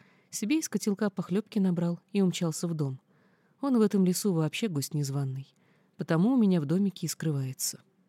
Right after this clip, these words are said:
А вот мне архимаг сам похлебки набрал сполна, тарелку галантно протянул, пристально за каждым движением следя. А едва я за ложку взялась, насмешливо поинтересовался: "И даже не спросишь, отравлено ли?" "Я хотела",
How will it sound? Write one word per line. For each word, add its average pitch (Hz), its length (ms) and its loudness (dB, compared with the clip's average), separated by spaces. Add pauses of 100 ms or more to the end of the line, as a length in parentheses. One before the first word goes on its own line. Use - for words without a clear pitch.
(560)
А 220 100 4
вот 233 180 6
мне 262 240 6
архимаг 262 440 -2
сам 233 220 2
похлебки 208 500 0
набрал 190 340 2
сполна, 175 520 -2 (400)
тарелку 160 440 2
галантно 196 480 0
протянул, 175 520 0 (520)
пристально 247 480 2
за 214 140 2
каждым 214 340 2
движением 190 500 0
следя. 151 460 -6 (520)
А 175 120 2
едва 170 280 4
я 165 60 4
за 151 140 2
ложку 185 320 -2
взялась, 170 480 -4 (220)
насмешливо 202 640 2
поинтересовался: 180 960 -2 (800)
"И 156 120 -2
даже 151 240 4
не 151 140 2
спросишь, 160 480 -4
отравлено 156 560 -2
ли?" 139 180 -8 (1000)
"Я 311 160 0
хотела", 165 520 0